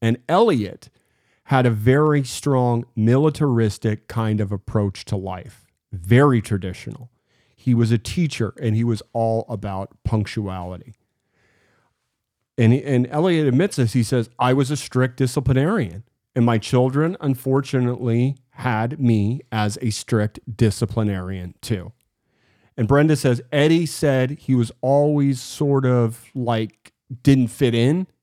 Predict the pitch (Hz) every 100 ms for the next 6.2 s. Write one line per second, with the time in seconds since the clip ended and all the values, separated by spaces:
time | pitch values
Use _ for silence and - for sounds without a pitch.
0 | _ - 123 113 - 127 139 190 220 -
1 | _ _ _ _ _ _ 147 127 135 131
2 | 139 123 - 135 123 123 - 123 120 -
3 | 143 120 123 120 123 131 113 110 101 95
4 | - 107 90 92 - - _ _ _ _
5 | _ _ _ - 180 220 202 - 165 147
6 | 147